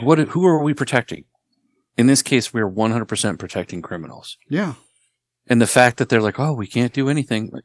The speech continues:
Speaker 1: wh-, what? It makes no sense. Legally, it makes no sense.
Speaker 2: Yeah, it's the, the same reason that a lot of communities have homeless people sleeping outside all over the place in their tents and stuff.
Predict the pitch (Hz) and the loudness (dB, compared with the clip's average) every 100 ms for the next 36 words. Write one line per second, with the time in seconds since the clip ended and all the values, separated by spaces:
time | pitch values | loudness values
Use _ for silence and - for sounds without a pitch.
0 | _ 92 - _ _ _ _ _ 131 117 | _ -16 -16 _ _ _ _ _ -2 -2
1 | 170 - _ _ _ _ _ _ _ 127 | -2 -6 _ _ _ _ _ _ _ -4
2 | 123 - 113 104 - 76 - 95 107 101 | -4 -2 -2 -2 -2 -8 -12 -4 -2 0
3 | 87 87 82 90 82 - - - - - | -2 -6 -12 -10 -10 -10 -12 -12 -18 -20
4 | _ 147 127 120 131 - - 143 127 127 | _ -8 -6 -6 -6 -2 2 2 2 -2
5 | 127 123 156 143 131 131 135 135 123 117 | -2 0 2 2 4 2 2 2 0 -2
6 | 107 - _ _ _ _ _ - 123 120 | -4 -10 _ _ _ _ _ 0 2 2
7 | - 131 123 120 117 113 - 110 104 107 | 0 0 2 2 0 -2 -2 -4 -4 -8
8 | - - _ 131 151 143 - 113 113 110 | -14 -20 _ -2 0 -2 -4 -6 -6 -6
9 | 120 113 113 110 113 120 104 95 104 92 | -6 -6 -6 -6 -6 -6 -8 -8 -8 -8
10 | 90 - 95 - - - 107 101 98 98 | -12 -12 -14 -14 -18 -12 -8 -6 -6 -8
11 | - 113 127 - 90 - 92 82 | -8 -6 -6 -8 -12 -12 -12 -16